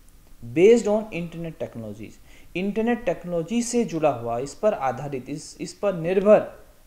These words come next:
एक ऐसा environment, एक ऐसा system जिस पर आप अपने जो softwares हैं, software platforms हैं, उनको अपने need के according इस्तेमाल कर सकते हैं। The impact of digital ecosystem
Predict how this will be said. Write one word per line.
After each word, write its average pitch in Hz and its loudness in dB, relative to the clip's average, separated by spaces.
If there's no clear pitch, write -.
एक 190 0
ऐसा 185 2
environment, 135 -2
एक 175 -6
ऐसा 196 -2
system 165 -10
जिस 151 -10
पर 185 -4
आप 147 0
अपने 156 -8
जो 123 -12
softwares 165 0
हैं, 117 -10
software 151 -6
platforms 165 -2
हैं, 120 -8
उनको 196 -2
अपने 220 -2
need 202 -2
के 208 0
according 156 -2
इस्तेमाल 127 -8
कर 110 -8
सकते - -16
हैं। - -20
The 156 0
impact 160 -4
of 139 -2
digital 143 -8
ecosystem 120 -12